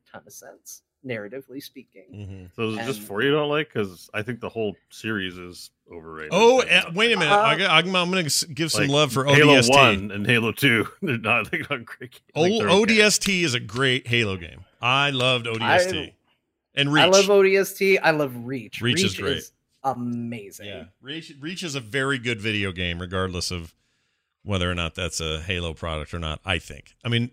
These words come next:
Speaker 2: I hope Infinite gets closer to that than it does to just regular ass Halo, because then maybe
Speaker 1: I
Speaker 2: they've got
Speaker 1: think
Speaker 2: my attention.
Speaker 1: Reach is brilliant, and I love it, and I, I think that's a legitimately fantastic game.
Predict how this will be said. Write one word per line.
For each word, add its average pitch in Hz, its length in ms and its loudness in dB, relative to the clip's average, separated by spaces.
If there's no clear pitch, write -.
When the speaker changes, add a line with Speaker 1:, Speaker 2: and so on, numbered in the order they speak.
Speaker 2:
I 151 200 4
hope 135 300 0
Infinite 107 380 -4
gets 90 180 -6
closer 101 340 -4
to 87 80 -8
that 87 380 -2
than 87 140 -10
it 80 100 -10
does 85 260 -6
to - 140 -20
just - 220 -14
regular 82 360 -8
ass 78 240 -8
Halo, 85 380 -12
because 95 240 -4
then 101 160 -2
maybe 98 120 2
Speaker 1:
I 170 120 6
Speaker 2:
they've 180 100 0
got 95 100 2
Speaker 1:
think - 100 0
Speaker 2:
my 85 100 -4
attention. 139 360 -4
Speaker 1:
Reach - 300 -12
is 127 140 -12
brilliant, 104 560 -12
and 127 180 -6
I 110 60 -10
love 120 320 -6
it, 131 180 -2
and 107 480 -8
I, 104 440 -8
I 110 160 -8
think 117 260 -14
that's 101 220 -10
a 107 120 -8
legitimately 104 720 -14
fantastic 110 640 -14
game. 101 240 -12